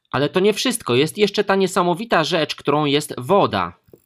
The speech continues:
Ona pojawia się w formie łez, wytwarzanych przez gruczoł łzowy. Twoje oko wydziela wodę, a powieka mruga, aby ją przenosić po całej powierzchni oczu,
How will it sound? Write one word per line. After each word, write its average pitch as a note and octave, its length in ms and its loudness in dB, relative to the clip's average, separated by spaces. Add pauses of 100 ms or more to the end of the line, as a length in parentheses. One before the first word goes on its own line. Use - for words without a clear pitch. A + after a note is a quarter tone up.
(280)
Ona D3 200 0
pojawia F#3+ 440 0
się E3+ 180 -2
w E3+ 100 -14
formie C3+ 420 0
łez, F3+ 640 0 (260)
wytwarzanych E3 880 -2
przez - 440 -4
gruczoł D#3+ 640 0
łzowy. G#2+ 540 0 (1120)
Twoje D3+ 340 0
oko A3 320 0
wydziela G3 520 2
wodę, D3+ 600 0
a C#3+ 120 0
powieka F3+ 560 -2
mruga, E3 600 0
aby C#3 260 -4
ją C#3 240 0
przenosić F3 920 -2 (720)
po C3+ 140 -2
całej F3+ 440 2
powierzchni F3+ 680 0
oczu, D3+ 520 2